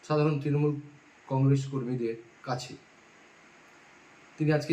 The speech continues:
জেলমুক্তি হয়েছেন। এই, এই যে আনন্দ, যে কত বড় আনন্দ! সামনে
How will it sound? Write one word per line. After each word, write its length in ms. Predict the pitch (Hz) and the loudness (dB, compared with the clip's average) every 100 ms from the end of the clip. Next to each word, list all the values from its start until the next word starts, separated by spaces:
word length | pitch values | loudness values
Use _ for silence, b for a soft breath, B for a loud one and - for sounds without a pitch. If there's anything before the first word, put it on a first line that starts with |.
| 143 | 2
জেলমুক্তি 420 | 147 151 143 170 143 | 2 2 0 0 4
হয়েছেন। 380 | 165 160 202 214 214 - - - _ _ - - - - - - - - - - - - - | 4 2 -4 -6 -8 -14 -20 -20 _ _ -20 -20 -20 -20 -20 -20 -20 -20 -20 -20 -20 -20 -6
এই, 200 | 165 208 226 214 - - | 0 2 2 -4 -10 -6
এই 60 | 190 | -2
যে 60 | 220 180 147 | -2 2 2
আনন্দ, 300 | 170 170 135 131 131 | 2 2 0 0 -6
যে 80 | - - | -12 -6
কত 160 | 165 - 233 | -6 -4 -2
বড় 120 | 208 214 156 | 2 4 4
আনন্দ! 300 | 170 185 151 107 - - _ _ _ _ _ - - - - - - - | 2 2 0 -2 -6 -18 _ _ _ _ _ -20 -20 -20 -20 -20 -20 -20
সামনে 360 | - 135 160 | 0 2 4